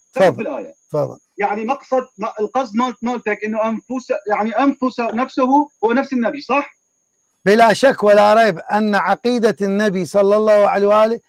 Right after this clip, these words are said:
Speaker 1: هي عقيدة، عقيدة علي بن أبي طالب عليه السلام، إلا أنه لا نبي بعدي.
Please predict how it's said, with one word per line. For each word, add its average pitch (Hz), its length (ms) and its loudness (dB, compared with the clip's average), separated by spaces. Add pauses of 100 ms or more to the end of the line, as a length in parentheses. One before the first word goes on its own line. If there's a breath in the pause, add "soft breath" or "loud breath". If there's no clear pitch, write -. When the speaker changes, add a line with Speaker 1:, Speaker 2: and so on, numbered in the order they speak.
(300)
Speaker 1:
هي 190 120 2
عقيدة، 180 680 -2 (220)
عقيدة 196 600 -2
علي 196 420 0
بن 185 120 -4
أبي 190 220 0
طالب 196 340 0
عليه 196 260 0
السلام، 240 500 -2
إلا 208 320 0
أنه 190 300 -2
لا 214 180 -2
نبي 214 400 0
بعدي. 117 360 -6